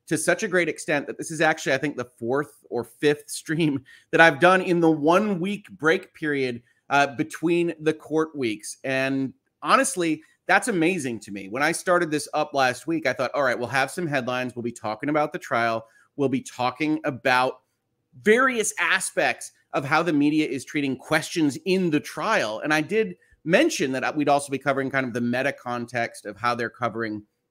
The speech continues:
us, those who cover the trial itself. Uh, I did not expect this explosion of opinions and think pa-,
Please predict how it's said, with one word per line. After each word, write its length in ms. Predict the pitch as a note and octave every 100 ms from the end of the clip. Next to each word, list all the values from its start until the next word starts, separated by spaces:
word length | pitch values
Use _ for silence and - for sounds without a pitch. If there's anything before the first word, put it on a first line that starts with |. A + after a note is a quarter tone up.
| _ D#3
us, 440 | G#2+ A2 - - _ _
those 180 | C3+ B2+
who 120 | C3
cover 520 | - C3 A#2 A#2 A#2 -
the 60 |
trial 320 | G2+ B2 A2 G2+
itself. 400 | - E3 D#3+ - _ _ -
Uh, 100 | B2
I 120 | C#3+ D3
did 200 | F3 F#3
not 300 | F3 E3+ D3
expect 480 | - - C#3 -
this 180 | C3+ -
explosion 920 | B2 - - B2 A#2+ B2+ A#2 A2+ G#2 - _ _
of 120 | B2
opinions 760 | C3 - D3 C3+ C3 A#2+ A2+ G#2
and 300 | - A#2+ A2+
think 280 | D3+ C#3+ C#3+
pa-, 260 | C3+ A#2